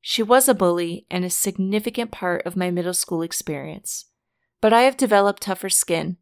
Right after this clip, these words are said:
and I filed that experience into the life that I put to death. I think we all have an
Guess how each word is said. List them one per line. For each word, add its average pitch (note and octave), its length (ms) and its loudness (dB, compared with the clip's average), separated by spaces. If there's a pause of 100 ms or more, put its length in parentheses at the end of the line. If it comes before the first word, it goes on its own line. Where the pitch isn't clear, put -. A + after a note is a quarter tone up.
(460)
and G3+ 140 4
I G3 60 6
filed A3 400 4
that A3 120 -2
experience E3+ 720 -2
into G3 320 -4
the G#3 140 -4
life D#3+ 480 0
that F3 120 0
I D#3+ 80 0
put - 240 -10
to E3 100 -4
death. - 420 -8 (1200)
I G#3 60 6
think D4+ 280 0
we C#4 220 0
all G3+ 180 8
have F#3 300 2
an F3 120 0